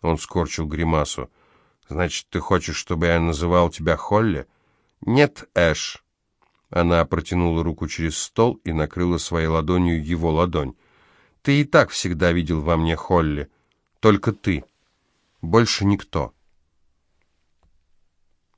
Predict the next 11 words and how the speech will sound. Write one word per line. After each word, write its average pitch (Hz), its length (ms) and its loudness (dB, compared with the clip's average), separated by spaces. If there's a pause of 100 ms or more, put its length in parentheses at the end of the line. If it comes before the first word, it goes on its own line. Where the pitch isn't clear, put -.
(220)
Рука 101 420 4
у 131 60 8
нее 117 260 6
была 113 280 4
теплая, 98 640 2 (500)
ее 104 280 4
тепло 127 420 2
перетекало 107 760 2
в 87 80 0
его 107 320 4
руку. 82 480 -4